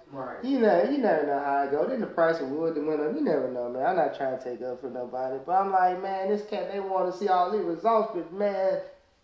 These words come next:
Speaker 2: here we have spent three hundred million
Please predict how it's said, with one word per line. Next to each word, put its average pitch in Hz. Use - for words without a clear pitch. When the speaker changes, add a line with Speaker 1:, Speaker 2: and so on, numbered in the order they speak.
Speaker 2:
here 262
we 294
have 214
spent 151
three 311
hundred 285
million 226